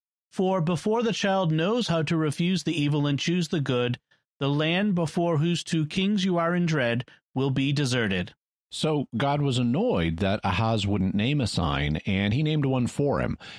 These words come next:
Speaker 2: A young woman would give birth to a son whose name, Emmanuel, means God with us,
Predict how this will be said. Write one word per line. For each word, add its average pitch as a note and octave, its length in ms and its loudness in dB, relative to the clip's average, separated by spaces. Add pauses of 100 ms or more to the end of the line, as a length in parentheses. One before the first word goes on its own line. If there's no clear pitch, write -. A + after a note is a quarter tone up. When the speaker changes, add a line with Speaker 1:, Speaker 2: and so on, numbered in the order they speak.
(100)
Speaker 2:
A F2 80 0
young A2+ 360 2
woman B2 340 2 (100)
would F#2 200 0
give F#2 220 0
birth F#2+ 300 0
to B2 140 0
a A#2 40 0
son F2+ 360 0
whose F#2 280 2
name, A2+ 600 0 (120)
Emmanuel, F2 800 0
means D#2 480 0 (180)
God D#2 260 0
with A2+ 220 0
us, C#2 300 -2